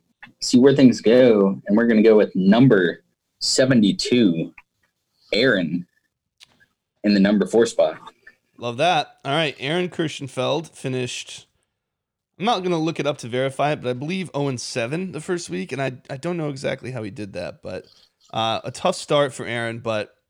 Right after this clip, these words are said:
Speaker 2: hey, a nice guy, you know, and that's why we have him here, 'cause of his sort of generosity of spirit. So, Kinsey, that goes back to you. Who is gonna be taking on Aaron?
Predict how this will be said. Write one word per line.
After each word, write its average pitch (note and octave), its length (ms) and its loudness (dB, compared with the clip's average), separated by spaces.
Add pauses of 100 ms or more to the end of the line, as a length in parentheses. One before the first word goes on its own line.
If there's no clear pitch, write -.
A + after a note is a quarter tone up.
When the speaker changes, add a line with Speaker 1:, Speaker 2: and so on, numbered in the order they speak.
(200)
Speaker 2:
hey, D3 180 -2
a A#2+ 40 -4
nice C3+ 240 -6
guy, A2 440 -2
you B2+ 80 -8
know, B2 160 -6
and A#2+ 80 -10
that's A#2+ 160 -10
why B2+ 60 -4
we A#2 120 -6
have G#2 240 -8
him B2 100 -16
here, G2+ 240 -14 (320)
'cause C3 160 -12
of A#2 80 -12
his A2+ 160 -6
sort B2 240 -6
of A2+ 220 -8
generosity B2 580 -6
of G#2+ 80 -12
spirit. A2+ 480 -8 (360)
So, D3 280 -2
Kinsey, G3 440 -4
that F3+ 180 0
goes D3+ 180 -4
back D#3 280 -2
to D#3+ 100 -12
you. G3 360 -4
Who E3+ 140 -2
is F3 120 -6
gonna D#3+ 160 -4
be D3 80 -6
taking E3 280 -2
on C#3 160 0
Aaron? A#2+ 400 -8